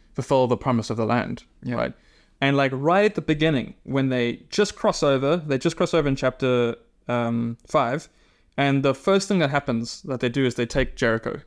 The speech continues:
Speaker 2: Mm.
Speaker 1: okay? And then after that, they fail at Ai, and then they, and, and in these first, like, conquests, or these first, like, campaigns, you see a Canaanite woman saved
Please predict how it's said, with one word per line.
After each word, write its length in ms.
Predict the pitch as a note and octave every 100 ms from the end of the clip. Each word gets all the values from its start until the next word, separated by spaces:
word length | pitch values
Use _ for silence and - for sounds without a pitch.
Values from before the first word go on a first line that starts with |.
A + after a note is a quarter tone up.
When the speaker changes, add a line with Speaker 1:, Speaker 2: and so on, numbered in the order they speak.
| _ _ D3+
Speaker 2:
Mm. 200 | A#2+ A#2
Speaker 1:
okay? 220 | A#2+ C3+ - _ -
And 140 | C#3
then 340 | C#3+ C3+ C3+ -
after 260 | C#3+ C#3 C3+
that, 220 | B2+ A#2
they 200 | B2 A#2
fail 260 | - D3+ C3
at 80 | A#2+
Ai, 400 | A#2 A2+ A2 B2+
and 120 | A#2
then 180 | A#2 A#2
they, 200 | A#2+ A#2 -
and, 120 | B2 _ _ -
and 300 | D3 C#3 - -
in 200 | G#3 A3
these 200 | A3 -
first, 420 | - F#3+ F#3 -
like, 320 | D3+ C3+ - - _ _
conquests, 680 | - D#3+ - A#2 - - C3+
or 80 | C3
these 160 | A#2+
first, 200 | C#3+ C3+
like, 120 | B2+
campaigns, 640 | - B2+ C3+ B2+ A2 D3 - _ _ -
you 160 | D#3
see 560 | C#3 G#3 F#3 F3 D3+ - - - -
a 400 | C#3+ C#3 C3+ C3 - _ -
Canaanite 600 | - G3 G3 F#3 E3+ -
woman 400 | C#3+ B2 B2+ D3 _ _ _ - - _ _ _
saved 680 | - - D3+ B2 D3 -